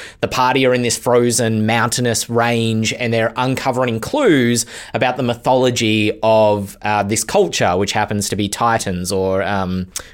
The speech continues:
Goliaths, but I called them Titans 'cause I wasn't sure if I was allowed to use the word Goliath. Um,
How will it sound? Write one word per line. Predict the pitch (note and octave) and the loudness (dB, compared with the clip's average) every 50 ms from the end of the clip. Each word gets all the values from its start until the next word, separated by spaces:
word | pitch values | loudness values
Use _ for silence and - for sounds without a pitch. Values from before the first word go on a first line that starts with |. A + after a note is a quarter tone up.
| - - | -6 -2
Goliaths, | A#2 A#2+ A2+ A#2 A2 G2+ F2 E2+ E2+ - - - | 0 2 2 2 2 2 0 -2 -2 -4 -6 -4
but | - F#2+ | -2 -2
I | G2 F#2+ | -2 -2
called | - A2 G#2 F2 | 0 -2 -2 -2
them | F2+ F#2 | -2 -4
Titans | F2 - G#2 G2+ G2 G2 F#2+ F2+ - | -2 -2 -2 -2 -2 -4 -6 -6 -6
'cause | G#2 F#2 F#2+ | -4 -4 -2
I | |
wasn't | F#2+ G2 F#2 F#2+ F2+ | -2 -2 -4 -6 -6
sure | - G2 G2 | -4 -2 -2
if | F#2+ F2 - | -2 -2 -2
I | F#2+ | -4
was | F2+ F#2 | -4 -4
allowed | F2+ G2 G2 F2+ | -4 -4 -4 -4
to | - G2+ | -4 -6
use | G2 F2+ | -6 -4
the | F#2 F#2 | -4 -2
word | F#2+ G2 F#2 | -2 -2 -2
Goliath. | F2+ E2 F#2+ G2+ F#2 D#2+ E2 E2+ - - - - - - - - _ - | -2 -2 0 0 0 -2 -4 -6 -10 -14 -20 -20 -20 -20 -20 -16 _ -6
Um, | A2 A2+ A#2 A2+ A2 A2 G#2+ G#2 G2+ G2+ G2+ G2 G2+ A2+ | -4 -2 0 0 0 0 0 0 -2 -2 -2 -2 -4 -6